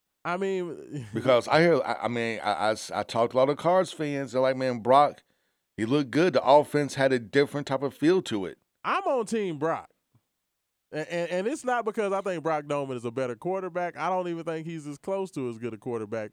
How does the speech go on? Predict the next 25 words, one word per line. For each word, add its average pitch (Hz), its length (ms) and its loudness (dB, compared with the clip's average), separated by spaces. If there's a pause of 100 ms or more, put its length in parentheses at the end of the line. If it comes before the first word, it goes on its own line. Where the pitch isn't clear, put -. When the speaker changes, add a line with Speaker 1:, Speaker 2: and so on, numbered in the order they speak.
(100)
Speaker 1:
talent-wise 110 680 -6
as 107 100 -10
Malik 107 280 -10
Cunningham. 113 540 -10 (540)
But 139 400 -2
I 147 220 -2
feel 180 320 -4
like 147 220 -2
the 139 80 -8
team 151 320 -8
plays 131 340 -6
harder 120 260 -4
for 113 140 -12
Brock 101 260 -4
Domann. 107 380 -8
Like, 107 240 -8
but 120 180 -6
we 139 100 -6
talked 202 360 -4
about 131 260 -4
it, 120 80 -4
Haven, 120 300 -6
and 123 180 -8
said 147 300 -4
that, 131 180 -4